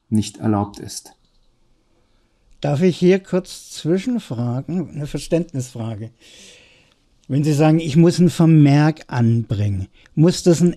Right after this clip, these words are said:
Speaker 2: expliziter Vermerk sein, Data Mining verboten, oder reicht es,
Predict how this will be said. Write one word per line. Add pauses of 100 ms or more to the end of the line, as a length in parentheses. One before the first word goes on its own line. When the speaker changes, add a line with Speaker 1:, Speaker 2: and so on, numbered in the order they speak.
Speaker 2:
expliziter
Vermerk
sein, (400)
Data
Mining
verboten, (360)
oder
reicht
es,